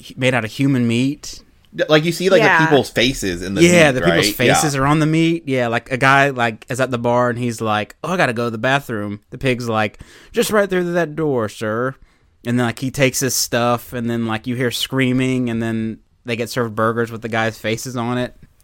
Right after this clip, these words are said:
Speaker 2: We shoulda watched that
Speaker 3: Oh,
Speaker 2: one.
Speaker 3: we should have watched that. Oh, that was way scarier than some of the ones we picked.
Speaker 2: Yeah, we picked, we, we picked a couple random ones just to see. We watched the King Ramses and the Slab.
Speaker 1: The Slab.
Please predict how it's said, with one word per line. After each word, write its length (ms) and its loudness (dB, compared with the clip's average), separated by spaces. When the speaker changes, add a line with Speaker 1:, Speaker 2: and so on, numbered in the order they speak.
Speaker 2:
We 140 2
shoulda 200 2
watched 180 4
that 160 0
Speaker 3:
Oh, 40 4
Speaker 2:
one. 40 2
Speaker 3:
we 80 6
should 160 4
have 120 2
watched 320 2
that. 720 8
Oh, 180 2
that 140 4
was 160 -2
way 160 0
scarier 460 0
than 120 -6
some 200 -6
of 60 -6
the 80 -4
ones 240 -6
we 100 -6
picked. 80 -8
Speaker 2:
Yeah, 280 4
we 160 2
picked, 160 2
we, 80 4
we 140 0
picked 200 2
a 40 -8
couple 220 0
random 380 -2
ones 300 -4
just 180 -12
to 80 -12
see. 440 -8
We 80 2
watched 220 6
the 200 2
King 260 0
Ramses 680 2
and 100 -4
the 60 -4
Slab. 680 0
Speaker 1:
The 160 -4
Slab. 480 4